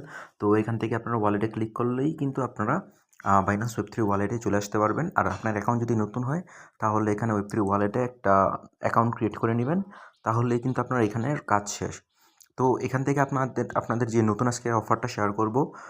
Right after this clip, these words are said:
তো এই অফারটা কিন্তু আপনারা দ্রুত জয়েন করবেন, কারণ এই অফারটা কিন্তু আপনার, আহ, এক, মানে সর্বোচ্চ আপনার এক লক্ষ মান ইউজার এখান থেকে রিওয়ার্ড পাবে। তো অফারটা মূলত এই যে এই অফারটার কথাই আমি আপনাদেরকে বলতেছি।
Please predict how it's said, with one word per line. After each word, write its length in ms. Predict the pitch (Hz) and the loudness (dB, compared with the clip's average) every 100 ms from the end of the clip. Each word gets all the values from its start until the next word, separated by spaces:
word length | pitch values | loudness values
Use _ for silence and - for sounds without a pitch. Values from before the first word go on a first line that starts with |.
| - - | -18 -2
তো 60 | |
এই 100 | 120 | 2
অফারটা 340 | 120 131 123 131 | 2 2 2 0
কিন্তু 340 | 127 123 131 | -2 -2 -4
আপনারা 300 | 120 123 127 | -4 0 0
দ্রুত 360 | 101 113 113 127 | 2 2 4 4
জয়েন 280 | 107 107 104 | 4 2 2
করবেন, 300 | 104 127 139 | 0 0 0
কারণ 260 | 98 101 | 2 2
এই 140 | 107 107 | 2 0
অফারটা 480 | 107 113 110 113 | 0 2 2 0
কিন্তু 420 | 113 113 127 147 - - - - | -2 -2 0 -2 -4 -18 -18 -8
আপনার, 440 | - 117 120 - 110 | -2 2 4 4 4
আহ, 200 | 98 - | 4 4
এক, 300 | 117 107 - - - 113 | 0 -2 -6 -20 -12 0
মানে 220 | 107 107 | 2 2
সর্বোচ্চ 440 | 123 120 123 - 143 147 | 2 2 0 -2 -2 2
আপনার 500 | 101 - 113 113 113 | 0 0 2 4 4
এক 200 | 107 104 | 0 0
লক্ষ 280 | 120 120 - | -2 -2 2
মান 380 | 123 117 113 113 113 | 2 4 0 0 2
ইউজার 420 | 110 107 110 98 | 0 4 4 4
এখান 180 | 107 110 | 0 0
থেকে 180 | 113 101 | 0 4
রিওয়ার্ড 280 | 101 104 | 4 4
পাবে। 220 | 110 117 165 - - - | 2 0 -2 -6 -20 -8
তো 80 | 120 | -2
অফারটা 500 | - 110 135 123 135 | 2 4 4 2 2
মূলত 320 | 127 123 131 | 2 0 0
এই 80 | 120 | 0
যে 100 | 117 | -2
এই 260 | - 117 120 | 0 0 0
অফারটার 460 | 120 117 117 120 | 0 0 -4 -4
কথাই 260 | 123 123 127 | -2 -2 0
আমি 80 | 117 | -2
আপনাদেরকে 360 | 113 117 120 | -2 -2 0
বলতেছি। 540 | 107 104 107 120 131 | 4 2 2 -4 -4